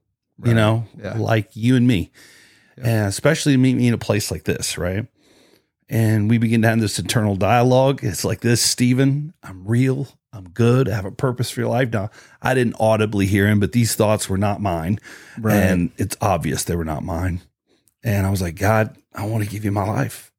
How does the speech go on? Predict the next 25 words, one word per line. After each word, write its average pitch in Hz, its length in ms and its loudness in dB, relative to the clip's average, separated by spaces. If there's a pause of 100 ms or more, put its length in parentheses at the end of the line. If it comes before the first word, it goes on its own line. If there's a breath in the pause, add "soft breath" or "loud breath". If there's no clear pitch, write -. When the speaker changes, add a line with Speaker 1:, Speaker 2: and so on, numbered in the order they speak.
Speaker 1:
I 117 100 -4
wanna 135 300 -2
quit - 480 0
all 147 280 2
this 139 220 0
addiction, 117 600 -4 (260 loud breath)
all 139 260 0
this 139 240 -2
darkness, 120 720 -2
all 151 260 4
this 139 180 -4
depression, 143 680 -2
all 143 180 2
this 127 220 -6 (180)
anger 147 500 2 (380 loud breath)
that 117 140 -2
I've 127 100 0
known 143 180 4
for 120 100 0
so - 300 2
long. 147 380 2
God, 127 220 0
I 117 60 0
want 117 340 -6
to, 104 340 -4